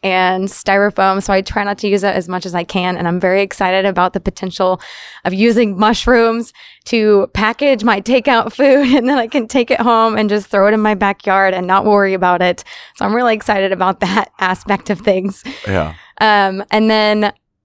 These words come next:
Speaker 1: as for, um, the <laughs> second part of the question, I don't, this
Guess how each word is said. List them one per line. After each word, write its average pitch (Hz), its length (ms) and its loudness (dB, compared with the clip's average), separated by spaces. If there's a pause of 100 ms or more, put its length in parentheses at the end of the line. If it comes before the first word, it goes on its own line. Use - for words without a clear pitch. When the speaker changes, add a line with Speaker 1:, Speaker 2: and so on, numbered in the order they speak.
(540)
Speaker 1:
as 233 360 -2
for, 220 720 2 (380)
um, 190 640 0 (480)
the 190 160 0
<laughs> - 0 -
second - 460 2
part 196 280 2
of 185 60 -4
the 190 100 -2
question, 190 540 -4 (500)
I 254 140 2
don't, 285 720 -2 (2500)
this - 300 -2